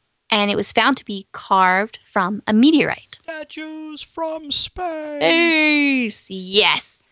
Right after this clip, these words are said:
Speaker 2: Ah, what?
Speaker 1: So, the, it's kind of known as the Iron Man, weighs about twenty-two pounds,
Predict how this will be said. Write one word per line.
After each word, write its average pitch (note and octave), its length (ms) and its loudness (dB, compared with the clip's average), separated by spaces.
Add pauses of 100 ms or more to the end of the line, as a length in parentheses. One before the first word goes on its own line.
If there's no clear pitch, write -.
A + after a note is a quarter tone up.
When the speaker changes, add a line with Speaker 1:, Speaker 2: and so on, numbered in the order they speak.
(100)
Speaker 2:
Ah, D3 240 -2
what? B2+ 600 -4 (520)
Speaker 1:
So, A3+ 600 6 (1200)
the, C4 140 4
it's A#3 440 4 (140)
kind - 360 -2
of F#4+ 80 4
known D#4 140 6
as B3 120 4
the F#3+ 180 2
Iron F#3 360 2
Man, G#3 320 4
weighs G3 140 2
about G3+ 160 2
twenty-two G#3 320 -4
pounds, F#3 580 -2